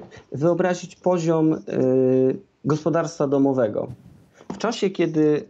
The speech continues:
gospo-, w-, czu-, członkowie tego gospodarstwa domowego zarabiają dużo, no to wtedy powinni oszczędzać, gromadzić zapasy, zasoby na te gorsze lata, na lata, kiedy pojawi się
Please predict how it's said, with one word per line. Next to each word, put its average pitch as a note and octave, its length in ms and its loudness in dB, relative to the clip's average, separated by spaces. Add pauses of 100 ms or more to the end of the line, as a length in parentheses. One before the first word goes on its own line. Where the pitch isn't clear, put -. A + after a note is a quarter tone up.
(140)
gospo-, - 320 -4
w-, - 340 -4
czu-, - 200 -6
członkowie D#3 400 0
tego B2+ 200 2
gospodarstwa B2+ 640 -2
domowego A#2+ 840 0
zarabiają C#3 800 2
dużo, B2 520 0 (160)
no D3+ 100 -2
to E3+ 120 -2
wtedy F#3+ 380 0
powinni E3+ 540 2
oszczędzać, B2+ 640 -2
gromadzić C#3 560 0
zapasy, B2 600 -2
zasoby C#3 640 0 (200)
na D#3+ 140 -2
te D#3+ 180 0
gorsze D#3+ 420 -2
lata, C#3+ 400 -2 (260)
na B2 120 -2
lata, C#3+ 300 -2
kiedy C#3+ 440 0
pojawi C3+ 420 0
się C3 360 2